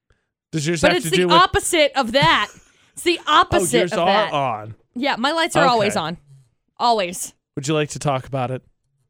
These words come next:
Speaker 2: Of course I wanna talk about it.
Speaker 1: <laughs>
Speaker 2: I'm sure other people also have this issue.
Speaker 1: Okay, McCall is going to champion, uh, her lights, apparently. Apparently she has an issue. Turn on your lights.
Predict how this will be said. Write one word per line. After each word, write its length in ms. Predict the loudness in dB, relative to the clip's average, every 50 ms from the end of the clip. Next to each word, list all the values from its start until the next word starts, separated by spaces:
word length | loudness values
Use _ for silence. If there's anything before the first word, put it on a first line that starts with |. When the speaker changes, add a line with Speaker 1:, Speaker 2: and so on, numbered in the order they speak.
| _ _ _
Speaker 2:
Of 100 | -20 -8
course 280 | -2 0 2 2 2 0 0
I 40 | 2
wanna 220 | 2 2 2 2 0
talk 320 | 0 2 2 2 2 2
about 340 | 2 2 4 4 4 4 4
it. 160 | 4 2 2 2
Speaker 1:
<laughs> 60 | 0 0 0 0 0 0 2
Speaker 2:
I'm 140 | 2 2 2
sure 240 | 4 6 6 6 8 6
other 240 | 6 4 4 4 4
people 200 | 2 2 2 2 4
also 380 | 4 4 4 4 2 2 2 4
have 180 | 4 2 2
this 180 | 0 0 0 2
issue. 460 | 0 0 0 0 -2 -2 -2 -4 -8 -14 _ _ _ _ _ -4
Speaker 1:
Okay, 300 | -4 -4 -4 -4 -6 -4
McCall 440 | -6 -8 -6 -4 -2 0 0 0 0
is 120 | -2 -2
going 240 | -2 0 0 0 -2
to 100 | -4 -6
champion, 640 | -4 -2 0 2 2 0 0 0 0 0 2 2
uh, 180 | 0 2 2 2
her 160 | 0 0 0
lights, 300 | 0 0 0 -2 -2 -6
apparently. 320 | -4 -4 -2 -2 -4 -6
Apparently 300 | -4 -2 -2 0 0 -2
she 180 | -4 -4 -2 0
has 200 | 0 0 0 -2
an 120 | -4 -4
issue. 320 | -2 -4 -4 -4 -8 -8 -8
Turn 240 | -6 -8 -6 -6 -4
on 160 | -6 -6 -6
your 240 | -6 -6 -6 -6 -6
lights. 500 | -6 -6 -6 -6 -8 -10 -12 -16 -18